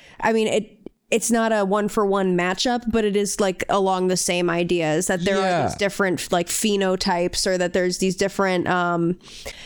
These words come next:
Speaker 1: out branches o-, of evolution.
Speaker 2: Yeah, that will
Speaker 1: That
Speaker 2: then go on to
Speaker 1: Right. Root
Speaker 2: be
Speaker 1: races
Speaker 2: different
Speaker 1: is, like,
Speaker 2: things.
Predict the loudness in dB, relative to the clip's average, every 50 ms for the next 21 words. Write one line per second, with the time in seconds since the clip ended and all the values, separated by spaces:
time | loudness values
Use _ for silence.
0 | -16 -12 -12 -12 -12 -14 -20 -20 -14 _ -2 0 0 0 0 2 2 2 2 0
1 | 0 0 0 0 0 0 0 0 0 0 -2 -2 -2 -6 -8 -12 _ _ _ _
2 | -2 0 2 2 2 2 2 0 0 -2 -2 0 0 0 -2 -2 -2 0 0 2
3 | 2 2 2 0 2 0 0 0 2 2 0 0 0 0 -2 0 0 0 2 2
4 | 0 0 0 0 0 2 0 0 0 0 0 0 0 0 0 2 0 0 0 0
5 | 0 0 0 0 0 0 0 0 0 0 0 0 0 0 0 0 0 0 0 0
6 | 0 0 0 0 0 0 -2 -4 -6 -6 -8 -12